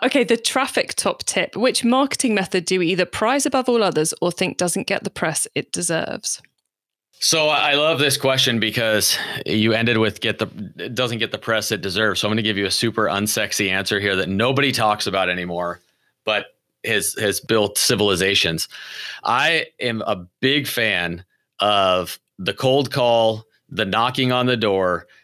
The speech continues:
Speaker 2: people that are selling things. There's value in what they're selling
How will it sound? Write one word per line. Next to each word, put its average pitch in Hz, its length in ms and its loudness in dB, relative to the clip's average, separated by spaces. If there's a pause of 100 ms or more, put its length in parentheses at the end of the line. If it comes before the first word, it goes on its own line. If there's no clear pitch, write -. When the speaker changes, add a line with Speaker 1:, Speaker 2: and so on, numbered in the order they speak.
(400)
Speaker 2:
people 139 320 2
that 131 80 6
are 120 80 2
selling 123 400 2
things. 123 300 0
There's 113 240 2
value 123 500 2
in 107 80 2
what 107 180 0
they're 98 140 0
selling 92 460 0